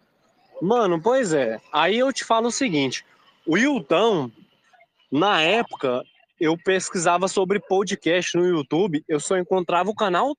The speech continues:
dele, velho. Não era uma coisa assim que você encontrava do jeito que se encontra hoje, saca?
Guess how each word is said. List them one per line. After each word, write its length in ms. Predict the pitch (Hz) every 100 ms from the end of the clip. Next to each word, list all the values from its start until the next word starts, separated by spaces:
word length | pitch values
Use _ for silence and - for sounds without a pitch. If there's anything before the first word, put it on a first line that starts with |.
| _
dele, 440 | 135 143 190 196
velho. 200 | 131 - _ _ _ _ _ _ - - _ _ _ _ -
Não 640 | 143 180 214 214 285 392
era 600 | 190 156 208 233 156 127 - _ _ _ _ _ _ _
uma 240 | 131 170 185
coisa 260 | 190 185
assim 220 | 180 180 185
que 60 |
você 120 | -
encontrava 680 | 196 190 208 190 175 170 175 226 233 220 180 139 123 - - - _ _ _
do 140 | 156 226
jeito 220 | 208 226
que 80 | 226
se 120 | 240
encontra 440 | 269 240 240 285 302
hoje, 360 | 165 214 202
saca? 380 | - 170 175